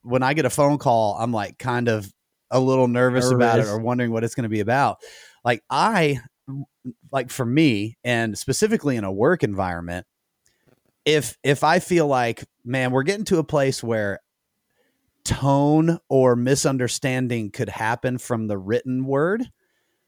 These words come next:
Speaker 1: that's when I'm like, "Man, I just need to call to make sure that this is not read in a way that I didn't mean it to be read." And so I'll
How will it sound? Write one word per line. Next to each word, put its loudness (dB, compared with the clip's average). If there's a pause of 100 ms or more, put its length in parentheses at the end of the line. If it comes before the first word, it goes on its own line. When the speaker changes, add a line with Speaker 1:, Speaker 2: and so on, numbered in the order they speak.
(280)
Speaker 1:
that's -2
when 2
I'm 0
like, -2
"Man, -2
I 0
just -2
need -4
to -4
call -2
to -10
make -6
sure 0
that -4 (120)
this 0
is -8
not -2
read 0
in -2
a -2
way 0
that -4
I -2
didn't -6
mean 0
it -6
to -10
be -8
read." -6 (1160)
And -2
so 4
I'll 2